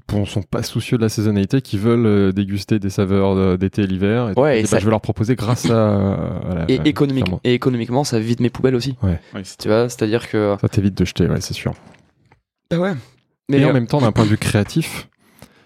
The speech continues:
Speaker 1: tu te rends compte que ça permet d'exprimer des choses, que tu transformes par la, alors,
Speaker 2: En
Speaker 1: moi,
Speaker 2: fait,
Speaker 1: je suis
Speaker 2: ce qui,
Speaker 1: pas un expert de la
Speaker 2: ce qui est,
Speaker 1: fermentation,
Speaker 2: ce qui est
Speaker 1: mais
Speaker 2: hyper
Speaker 1: ça,
Speaker 2: intéressant avec
Speaker 1: ouais.
Speaker 2: la fermentation, c'est que, euh, si tu fais une fermentation chez Nomos à l'époque, et que tu fais la même, euh, chez Nezo, ou que tu fais la même à Bordeaux,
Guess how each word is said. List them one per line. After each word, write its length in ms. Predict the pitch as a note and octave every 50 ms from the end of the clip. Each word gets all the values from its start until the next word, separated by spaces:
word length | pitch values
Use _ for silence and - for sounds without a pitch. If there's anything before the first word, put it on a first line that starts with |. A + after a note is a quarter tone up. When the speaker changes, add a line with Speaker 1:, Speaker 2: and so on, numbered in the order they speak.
| _ _ -
Speaker 1:
tu 100 | - A2
te 80 | -
rends 100 | - G#2
compte 200 | F#2+ G#2+ A#2 A#2+
que 80 | - G#2+
ça 140 | - - F#2+
permet 280 | - - F#2+ G2+ G#2 G#2
d'exprimer 480 | G2+ G#2+ G2+ - - - - G#2+ G#2+ G#2
des 80 | G2+
choses, 200 | G2 - B2 G2+
que 60 | - - G2+
tu 80 | G#2
transformes 420 | - - A#2+ A2 - - C#3 A#2+ G#2
par 120 | - G2
la, 320 | G2 G2 F#2+ F#2+ G2 F#2 F#2+
alors, 100 | F#2 F2+
Speaker 2:
En 20 | F2+ -
Speaker 1:
moi, 20 |
Speaker 2:
fait, 60 | G#2 D#3+
Speaker 1:
je 20 |
suis 40 | -
Speaker 2:
ce 40 | -
qui, 60 | -
Speaker 1:
pas 80 | C3+
un 60 | B2 B2
expert 260 | A#2+ - - B2 A#2+
de 40 | A#2
la 20 |
Speaker 2:
ce 40 | A2
qui 40 | -
est, 20 | A2+ A2+
Speaker 1:
fermentation, 280 | A2+ A#2+ B2 D#3 - C#3
Speaker 2:
ce 40 |
qui 60 | B2+ A2+
est 40 |
Speaker 1:
mais 40 | C#3+
Speaker 2:
hyper 120 | - D#3 D3+
Speaker 1:
ça, 40 |
Speaker 2:
intéressant 320 | D3+ C#3+ D#3+ D3+ D3+ - F3
avec 80 | E3
Speaker 1:
ouais. 40 | -
Speaker 2:
la 40 | D3
fermentation, 460 | - C#3+ C3+ C3+ B2 C3 A#2 - F3
c'est 120 | E3+ - C3
que, 100 | - A#2 A2 - - - - - - _ _ -
euh, 300 | C3+ B2+ B2 A#2+ A2+ A2+ - - - _ _
si 180 | - - -
tu 120 | C3 - C3+
fais 320 | B2 - D3 C#3 C3+ B2+ B2+ - _ _ - -
une 120 | A#2+ B2
fermentation 420 | A#2+ C3 B2+ C3 B2+ C3 B2 - C3+
chez 120 | - B2
Nomos 240 | A#2+ A#2 B2 C3 C3 -
à 20 | A#2+
l'époque, 360 | A2+ A2 - A2 - - - _ _ _ _ _ _ _ _ -
et 80 | -
que 60 | - -
tu 80 | -
fais 120 | - - A#2+
la 100 | A2 A2
même, 260 | A#2+ C3 C3 B2+ A#2+ A2+ - _ _ _ _ -
euh, 240 | - G#2+ G#2+ G#2+ G#2+ B2+ D3
chez 240 | - - - - C#3
Nezo, 400 | C3 B2+ B2 A#2+ B2+ B2 B2 B2+ B2 - _ _ _ _ _ -
ou 40 | A#2+
que 80 | -
tu 100 | - -
fais 140 | - - -
la 80 | A#2 A2+
même 120 | A#2+ A#2
à 100 | A2 G#2+ G2+
Bordeaux, 460 | - A#2+ A2+ A#2 A2 A#2 A#2+ E3+